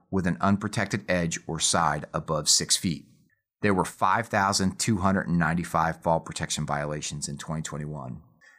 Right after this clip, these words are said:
To help avoid fall protection citations, take advantage of Rancho Mesa's fall protection resources, like the online awareness course and safety videos, a webinar on how to implement a fall protection and prevention plan,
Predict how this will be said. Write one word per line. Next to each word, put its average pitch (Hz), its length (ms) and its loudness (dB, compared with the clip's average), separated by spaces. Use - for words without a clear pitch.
To - 80 -2
help 117 260 2
avoid 95 500 2
fall 95 220 2
protection 87 460 0
citations, 78 680 0
take 113 240 2
advantage 95 420 2
of 80 140 -2
Rancho 85 260 2
Mesa's 85 380 2
fall 90 240 2
protection 78 480 -4
resources, 73 640 -4
like 87 160 -2
the - 160 -2
online 98 400 4
awareness 87 460 2
course - 580 0
and 87 140 0
safety 101 360 2
videos, 73 640 -2
a 87 80 -2
webinar 87 720 2
on 113 100 0
how 92 220 0
to - 160 -4
implement 90 460 2
a - 60 -6
fall 78 220 0
protection 80 480 -4
and 76 100 -4
prevention 76 440 -4
plan, 73 440 -6